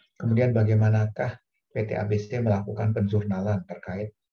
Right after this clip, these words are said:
kewajiban perpajakannya? Nah,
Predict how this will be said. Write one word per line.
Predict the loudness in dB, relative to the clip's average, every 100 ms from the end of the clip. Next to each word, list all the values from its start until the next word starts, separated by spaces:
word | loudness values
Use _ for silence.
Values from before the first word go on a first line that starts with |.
| -10
kewajiban | -6 -4 -4 -4 -4
perpajakannya? | -6 -8 -8 -10 -12 -12 -10 -12 -14 -20 _ _ _ _ _ _ _ _ _ _ _ _ _ -8
Nah, | -8